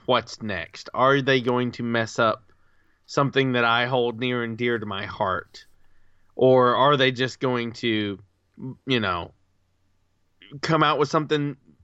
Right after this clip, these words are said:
better than we could have ever expected? And this is one of those movies where they could actually do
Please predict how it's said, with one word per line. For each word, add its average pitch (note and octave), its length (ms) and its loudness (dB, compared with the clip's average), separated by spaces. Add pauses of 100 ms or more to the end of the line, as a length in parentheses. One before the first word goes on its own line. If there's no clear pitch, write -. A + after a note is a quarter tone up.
better D#3+ 440 2
than D#3 260 -4
we E3 140 -4
could D#3+ 180 -6
have C#3+ 140 -2 (140)
ever D#3+ 260 2
expected? D3 680 -6 (440)
And B2 240 -4
this D3+ 260 -2
is F#3+ 140 -6
one F3+ 160 2
of F3 60 2
those F3 280 4
movies C#3 580 2 (220)
where A#2 120 4
they A#2 240 4
could C#3 220 2
actually C3+ 460 2
do A2 480 -2